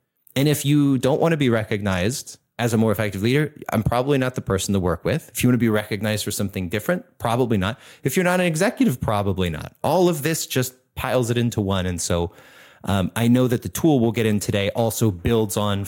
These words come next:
dovetails with, and expands into the C pop. So let's start off, Mitchell, with, you know, can you give us a brief, uh, overview? Wh-, what's the, what's the Mitchell Levy landscape that got you to where you are today?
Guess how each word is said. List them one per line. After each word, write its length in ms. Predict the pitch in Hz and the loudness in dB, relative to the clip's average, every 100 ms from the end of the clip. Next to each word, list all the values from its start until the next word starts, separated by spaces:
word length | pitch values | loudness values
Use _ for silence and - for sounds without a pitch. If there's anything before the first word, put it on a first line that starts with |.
| - | -4
dovetails 640 | 113 104 - 113 98 - | -4 -4 -2 0 0 -2
with, 240 | 98 98 101 | -2 -2 -2
and 80 | |
expands 540 | 95 - - 98 98 - | -4 -6 -4 -2 -2 -2
into 680 | 123 101 95 - 190 90 87 _ | -2 -2 -2 0 2 0 -4 _
the 140 | 101 110 | -2 -2
C 220 | - 110 | 0 -2
pop. 420 | - - - - - _ | -2 -6 -6 -6 -6 _
So 520 | - 117 98 87 - _ _ - | -4 -2 -2 -4 -8 _ _ 0
let's 280 | 139 220 - | 2 2 0
start 240 | 233 208 | 0 2
off, 180 | 190 - | 2 2
Mitchell, 320 | 180 - 170 | 0 2 2
with, 240 | 143 - - | 2 0 -2
you 100 | 131 | 0
know, 100 | 131 | 2
can 180 | - 151 | 2 2
you 120 | 139 | 2
give 260 | 120 180 190 | 2 0 0
us 160 | 185 | 0
a 60 | 131 | -2
brief, 880 | 92 104 123 151 151 - - - - | -2 0 2 4 2 -2 -6 -8 -10
uh, 160 | - - - | -10 -8 0
overview? 680 | 131 151 139 131 117 104 107 | 2 2 2 0 2 2 2
Wh-, 240 | 151 120 | 0 0
what's 160 | 202 - | -2 0
the, 160 | 185 | -2
what's 220 | - 175 - | 0 -2 0
the 100 | 143 | 2
Mitchell 520 | 117 127 147 147 127 | 4 4 2 0 2
Levy 380 | 120 131 123 104 | 2 2 2 0
landscape 720 | 98 104 98 92 - 85 - | 0 0 -2 -4 -4 -6 -4
that 80 | 90 | -4
got 220 | 101 95 | -4 -4
you 100 | 90 | -6
to 120 | - | -2
where 140 | 95 | -2
you 160 | 85 82 | 0 -2
are 100 | 80 | -4
today? 420 | - 85 - - | -4 -6 -6 -12